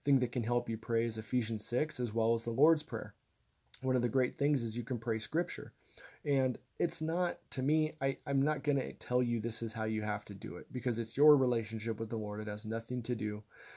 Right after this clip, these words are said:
with anything with, um, you have to do it this way. If it's not special, you know, God won't answer you. No, listen, you, the Holy Spirit makes intercession.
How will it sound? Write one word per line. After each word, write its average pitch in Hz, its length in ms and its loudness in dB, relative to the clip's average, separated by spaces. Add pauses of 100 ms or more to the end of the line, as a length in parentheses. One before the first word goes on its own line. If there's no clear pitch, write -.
(220)
with 110 460 -2 (100)
anything 123 680 2 (560)
with, 117 440 4 (120)
um, 110 520 -2
you 139 140 6
have 139 220 4
to 131 80 -2
do 117 180 4
it 107 80 -4
this 127 240 0
way. 107 260 -4
If 101 140 -10
it's 113 160 -6
not 123 180 -2
special, 110 600 -2 (420)
you 120 120 0
know, 107 100 0
God 120 300 2
won't 113 200 2
answer 110 320 -4
you. - 280 -10
No, 143 300 2 (120)
listen, 120 400 -4
you, 151 380 -4 (160)
the 160 140 -4
Holy 160 220 2
Spirit 139 260 2
makes 123 200 -2
intercession. 113 680 -4